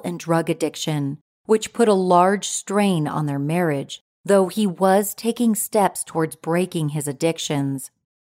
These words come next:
The difference in work schedules was also hard on their marriage, with Stacy working during the day and Michael working overnight.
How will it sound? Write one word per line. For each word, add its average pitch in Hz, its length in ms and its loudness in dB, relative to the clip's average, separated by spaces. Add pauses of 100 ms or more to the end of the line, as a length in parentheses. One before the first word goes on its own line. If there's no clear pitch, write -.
(140)
The 233 80 4
difference 247 520 2
in 233 200 4
work 190 200 2
schedules 156 640 -2
was 165 140 -2
also 190 460 2
hard 208 360 2
on 147 120 0
their 139 120 -2
marriage, 147 640 -2 (280)
with 202 200 2
Stacy 208 500 0
working 190 460 0
during 170 300 0
the 143 80 -2
day 156 520 -2 (300)
and 202 160 6
Michael 196 360 4
working 190 420 2
overnight. 160 760 0